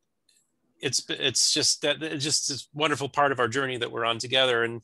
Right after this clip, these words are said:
we get to encounter these little nuggets that we unexpectedly are running into,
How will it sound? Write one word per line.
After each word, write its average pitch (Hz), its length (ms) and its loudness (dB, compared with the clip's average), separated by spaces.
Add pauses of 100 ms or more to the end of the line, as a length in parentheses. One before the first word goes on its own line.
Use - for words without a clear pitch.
we 131 60 -12
get 123 140 -8
to 127 100 -4
encounter 127 400 0
these 113 380 0 (220)
little 151 180 0
nuggets 135 420 2
that 123 220 -6
we 131 180 -10 (180)
unexpectedly 127 840 0
are 117 140 0
running 123 260 -4
into, 120 420 -6